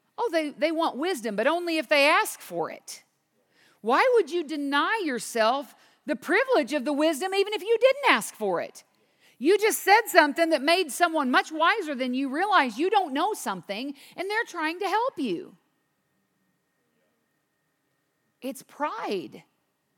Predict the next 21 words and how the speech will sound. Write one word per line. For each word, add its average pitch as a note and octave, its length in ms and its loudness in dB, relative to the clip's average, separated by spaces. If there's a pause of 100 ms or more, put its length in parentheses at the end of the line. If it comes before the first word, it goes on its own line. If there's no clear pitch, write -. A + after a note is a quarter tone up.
(320)
that C4 180 -2
causes D4 500 -2
us E3+ 400 -4 (280)
to, C4+ 160 -4 (160)
to, A3+ 240 -4
to G3+ 500 -4
reject A#3 640 -4
wisdom D#4 520 -4
and A#3+ 140 -6
ignore C#4 720 -6
advice. C4+ 880 -12 (2000)
The A#3 80 -6
characteristics D4 720 -2
of C#4 120 -2
a C4+ 60 -8
simpleton C#4+ 500 -6
include C#4 320 -6
this. E4+ 220 -6
They A#3+ 160 -4
reject A3+ 600 -8
correction. A#3 760 -6